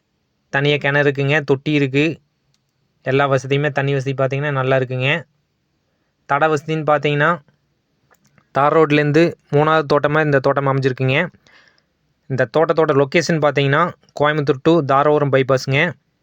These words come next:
பல்லடம் தாண்டுன புத்தரசன்கிற ஏரியால இந்த தோட்டம் அமைஞ்சிருக்குங்க. அதாவது, புத்தரசன்லேருந்து ஒரு ரெண்டு கிலோமீட்டர் டிஸ்டன்ஸில்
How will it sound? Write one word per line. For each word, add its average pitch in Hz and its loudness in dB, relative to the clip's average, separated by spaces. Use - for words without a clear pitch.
பல்லடம் 160 0
தாண்டுன 156 0
புத்தரசன்கிற 151 0
ஏரியால 143 4
இந்த 139 -2
தோட்டம் 143 0
அமைஞ்சிருக்குங்க. 131 -2
அதாவது, 139 0
புத்தரசன்லேருந்து 147 0
ஒரு 127 -2
ரெண்டு 151 2
கிலோமீட்டர் 156 0
டிஸ்டன்ஸில் 147 0